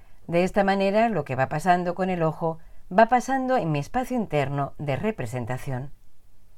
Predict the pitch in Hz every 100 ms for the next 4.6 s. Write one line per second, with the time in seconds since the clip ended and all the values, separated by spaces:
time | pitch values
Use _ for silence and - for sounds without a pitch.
0 | - - - - - - - 202 240 262
1 | 269 226 214 277 262 190 208 170 147 -
2 | 156 247 220 135 143 151 147 139 156 196
3 | 175 131 127 110 131 147 - 147 - -
4 | 135 - 240 131 139